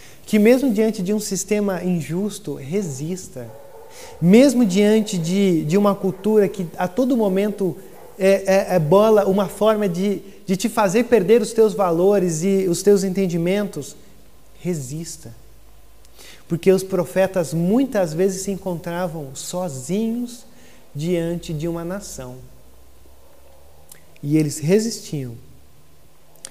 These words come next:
porque eles poderiam e recorriam a Deus. Mas a terceira coisa que você tem aqui de um exemplo de paciência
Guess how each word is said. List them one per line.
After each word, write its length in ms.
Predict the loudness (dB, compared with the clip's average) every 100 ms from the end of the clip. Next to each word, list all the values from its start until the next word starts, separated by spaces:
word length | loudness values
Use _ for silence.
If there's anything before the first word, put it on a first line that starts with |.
| -20 -20 -10
porque 220 | -10 -4
eles 160 | -4 -4
poderiam 880 | -12 -6 -4 -2 -4 -2 -2 -4 -8 -14 -20 -20 -20 -20 -6
e 100 | -4
recorriam 880 | 0 0 0 -2 -4 -4 -4 -6 -10 -16 -20 -20 -20 -20 -14
a 100 | -12
Deus. 600 | -10 -10 -12 -16 -16 -18 -20 -20 -20 -20 -20 -20 -20 -20 -20 -20 -20 -20 -20 -20 -20 -20 -20 -20 -20 -20 -2
Mas 200 | 2 2
a 60 | 4
terceira 420 | 4 4 0 0
coisa 380 | 0 -2 -2 -4
que 100 | -8
você 300 | -8 -8 -8
tem 200 | -8 -8
aqui 200 | -6 -6
de 100 | -4
um 120 | -4
exemplo 420 | -4 -4 -6 -8
de 60 | -10
paciência 960 | -10 -10 -10 -8 -6 -6 -6 -6 -8